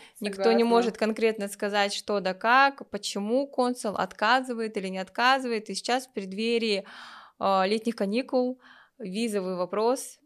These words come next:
Speaker 1: особенно актуален, потому что мы и сами путешествуем, и отправляем наших детей на учёбу, поэтому имейте в виду, что, оказывается,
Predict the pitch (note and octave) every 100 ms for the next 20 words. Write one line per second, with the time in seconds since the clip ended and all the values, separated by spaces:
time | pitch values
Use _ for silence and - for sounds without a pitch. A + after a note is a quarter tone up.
0 | _ - G#3 - A3 F#3+ F3+ F3+ - A3
1 | C4 B3+ A3+ G3 - F#3 F#3 F#3+ F3+ F#3
2 | B3 C4 B3+ - A3 A3+ G3+ F3+ F3 F3+
3 | F3+ F3 F3 F3+ E3+ E3 E3 F3 E3+ E3+
4 | - G#3+ B3 A3+ A3 - - - - _
5 | G3+ G#3 G#3 G3+ G3 G#3 A3 A3+ A3 F#3+
6 | F#3 G#3+ B3+ D#4 - G#3 F#3 G3 G#3+ B3+
7 | A#3+ A#3 A#3 - A3 G#3